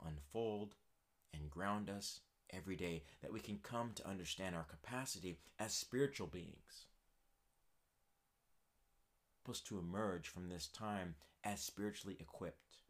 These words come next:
spiritually enlightened, spiritually grounded. We ask that you would continue to bless and keep those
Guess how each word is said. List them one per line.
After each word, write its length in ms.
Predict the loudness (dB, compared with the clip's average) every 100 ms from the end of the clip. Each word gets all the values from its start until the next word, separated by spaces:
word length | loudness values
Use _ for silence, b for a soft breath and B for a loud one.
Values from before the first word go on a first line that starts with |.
| _ _ _
spiritually 560 | -6 2 2 2 -2 -2
enlightened, 720 | 0 2 4 2 0 -8 -8 B B -10
spiritually 580 | -4 2 2 2 -2 -2
grounded. 600 | 2 4 4 0 -4 -12 _ -20 -20 _ _ _ _ _ _ _ _ _ _ _ _ _ _ _ _ _ _ _ _ -20 -14 -2
We 180 | 6
ask 180 | 8 8
that 100 | 4
you 80 | -2
would 100 | -2
continue 360 | -2 0 0 0
to 40 |
bless 500 | 4 6 6 4 -4 -4
and 140 | -6
keep 280 | -4 -6 0
those 540 | 2 4 2 -2 -6